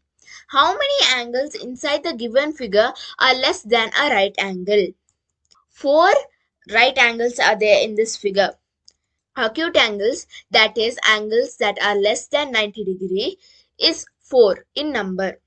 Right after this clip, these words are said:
So our answer is C, four. Question number seventeen. Which of the following letters has exactly two lines of symmetry? In I, it has a horizontal symmetry and vertical symmetry.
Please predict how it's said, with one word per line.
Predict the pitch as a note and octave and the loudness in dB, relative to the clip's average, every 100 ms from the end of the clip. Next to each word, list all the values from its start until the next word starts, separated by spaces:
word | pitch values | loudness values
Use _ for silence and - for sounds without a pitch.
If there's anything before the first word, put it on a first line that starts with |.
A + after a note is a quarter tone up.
| _ _ _ _ _ | _ _ _ _ _
So | - D#4 | -6 2
our | E4 E4+ C4 | 4 4 2
answer | A#3+ C4+ D4 | 0 -4 -4
is | G#3+ - | -6 -8
C, | A#3 A3 A3 _ | -6 -6 -6 _
four. | - A3+ - _ _ _ _ _ | -2 -2 -2 _ _ _ _ _
Question | C#4 E4 - G#4 | 2 2 2 0
number | D4 A#3+ B3 | 0 0 -2
seventeen. | B3+ G#3 G3 F#3+ A#3 - _ _ _ _ _ _ _ | 0 0 -2 -4 -4 -6 _ _ _ _ _ _ _
Which | - | -2
of | - F#4+ | 0 2
the | C5 G#4 | 0 2
following | C4+ C4 C4+ | 2 2 2
letters | A#3+ G#3 G3+ C4 - - - | 2 4 2 2 -2 -12 -2
has | C#4+ C4+ | 0 2
exactly | A#3+ G3 F#3+ C#4 D4 F4 F4+ F#4 | 0 -2 -2 2 2 2 -2 -2
two | C#4+ C#4 | -6 -4
lines | C4+ G#3+ G#3 | -2 -2 -2
of | A#3 D#4 | -4 -4
symmetry? | C4 G3+ F#3+ F#3+ A3+ G3 - _ _ _ _ _ _ | -8 -8 -6 -4 -2 -2 -4 _ _ _ _ _ _
In | - C4 | -6 0
I, | G3 G#3+ B3+ A#4+ - _ _ | 2 4 4 0 -4 _ _
it | A#3+ | -10
has | - B3 A#3 B3 | -2 2 2 2
a | - B3 | -2 0
horizontal | G#3+ G#3 G#3 A3+ B3 D4+ | 0 0 0 -4 -4 -8
symmetry | D#4+ C4 B3+ - E4+ G#4+ _ _ - _ | -8 -8 -6 -2 -2 -2 _ _ -20 _
and | A#3 E4 A3+ | 0 0 0
vertical | G#3+ A3 A#3+ A3 | 0 0 -2 -2
symmetry. | A3 A#3+ G#3 F#3+ A3 F#3 | -2 -6 -10 -8 -8 -8